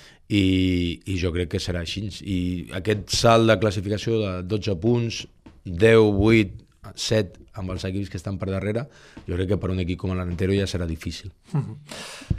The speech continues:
Speaker 2: Toni, et renovo automàticament, sense
Speaker 1: <laughs>
Speaker 2: clàusules
Speaker 1: Per,
Speaker 2: ni condicions.
Speaker 1: pel dilluns vinent.
Speaker 2: Pel dilluns vinent,
Speaker 1: Gràcies
Speaker 2: correcte.
Speaker 1: per la confiança, aquesta
Speaker 2: No.
Speaker 1: empenta era el que necessitava.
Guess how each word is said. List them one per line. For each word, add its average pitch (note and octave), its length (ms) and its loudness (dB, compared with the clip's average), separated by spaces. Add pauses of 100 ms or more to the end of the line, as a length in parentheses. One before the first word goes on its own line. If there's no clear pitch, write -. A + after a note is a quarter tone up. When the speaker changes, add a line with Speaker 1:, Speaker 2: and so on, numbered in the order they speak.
(200)
Speaker 2:
Toni, F#3+ 240 4
et F#3 200 2
renovo A3 360 4 (120)
automàticament, E3 720 2
sense D#3+ 360 2 (180)
Speaker 1:
<laughs> D3+ 180 6
Speaker 2:
clàusules G#3 440 6
Speaker 1:
Per, - 100 6
Speaker 2:
ni A2+ 80 2
condicions. F#3+ 260 8
Speaker 1:
pel F3+ 80 6
dilluns B2+ 240 6
vinent. C3 380 4
Speaker 2:
Pel D#3+ 180 8
dilluns E3 300 4
vinent, D3 320 2
Speaker 1:
Gràcies A#2 180 8
Speaker 2:
correcte. E3+ 180 2
Speaker 1:
per A#2 100 6
la A2+ 100 4
confiança, A2+ 500 4
aquesta A2 240 6
Speaker 2:
No. D3 80 8
Speaker 1:
empenta C#3 320 8
era B2+ 120 10
el A#2+ 120 10
que A#2 80 4
necessitava. G#2 460 2